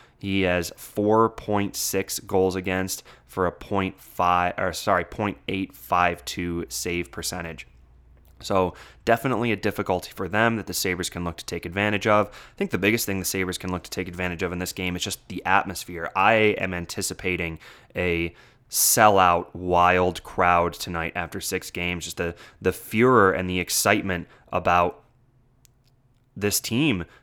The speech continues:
the last few days is something we haven't experienced in a long time. I'm walking through the hallway at school, and students are coming up to me and asking me about the Sabres and talking about the Sabres and, "Wow, did you watch the game last night?"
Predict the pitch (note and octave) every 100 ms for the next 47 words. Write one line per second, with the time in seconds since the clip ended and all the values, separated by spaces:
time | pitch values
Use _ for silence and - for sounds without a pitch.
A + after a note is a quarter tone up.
0 | - F#2+ F#2+ G2 G2+ - G2+ G2 F#2 G2
1 | F#2 - F#2 F2+ E2 F#2+ F2 F#2 F2+ F2+
2 | G2 G2 F#2 F2 - F#2 F#2 G2 - F2+
3 | F2 F2+ F#2 F2+ F#2 G2 G#2 A2+ - -
4 | - G2+ A2+ A#2 B2+ A#2 B2 G#2 G#2+ A2+
5 | A2 G#2+ G2 - G#2+ A2 B2+ C#3 - -
6 | - G2 F#2 F2+ - A#2+ A#2 G2+ G#2 G2+
7 | F#2+ - A2 G#2+ G#2+ - G#2 G2 F2+ -
8 | F#2+ G2 - G#2+ G#2+ G2+ G#2 G#2 A2 -
9 | G#2 G#2 G2 F2+ F2+ G2+ G#2 A2+ A2 G#2+
10 | G2 - G#2 G2+ F#2 F2+ F2+ G#2+ A2 G#2
11 | G#2 G2+ G2+ - G2 G#2 G#2+ G#2 F#2+ -
12 | G2+ F#2+